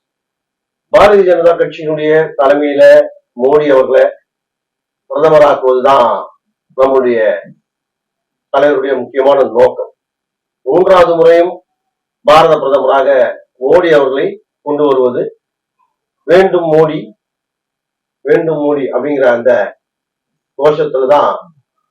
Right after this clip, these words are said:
எங்களுடைய கட்சியினுடைய தலைவர் ஐயா ஓ பி எஸ் அவர்கள் தொடர்ந்து சொல்லிக்கிட்டு இருக்காரு. தமிழகத்துல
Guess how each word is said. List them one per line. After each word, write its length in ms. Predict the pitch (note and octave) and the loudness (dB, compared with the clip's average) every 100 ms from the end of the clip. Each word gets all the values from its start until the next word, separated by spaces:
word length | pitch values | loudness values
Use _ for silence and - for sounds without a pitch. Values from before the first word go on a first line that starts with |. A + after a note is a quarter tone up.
| _ | _
எங்களுடைய 380 | C#3 D3 C#3 C3 A#2 G#2 - - _ _ | -6 -4 0 0 0 -2 -8 -16 _ _
கட்சியினுடைய 440 | C#3 C#3 D3+ C#3 B2+ C3 | -10 -4 -4 -4 -4 0
தலைவர் 320 | C3+ C#3 F2+ - - - _ _ _ _ _ _ | 2 2 -2 -12 -20 -20 _ _ _ _ _ _
ஐயா 300 | - B2+ C3+ C3 | -4 0 2 2
ஓ 80 | C#3+ | -2
பி 140 | C#3 B2+ | -2 -6
எஸ் 120 | B2 | -6
அவர்கள் 260 | A#2 A#2 G#2+ - _ _ _ _ _ _ | -6 -8 -10 -14 _ _ _ _ _ _
தொடர்ந்து 360 | C3 C#3+ C#3 C#3+ | -4 -4 -4 -8
சொல்லிக்கிட்டு 320 | B2 G#2+ - | -10 -12 -16
இருக்காரு. 220 | F#2 G2+ - _ _ _ _ _ _ _ _ _ _ _ _ _ - | -18 -20 -20 _ _ _ _ _ _ _ _ _ _ _ _ _ -2
தமிழகத்துல 420 | E3 E3+ E3 | 2 2 2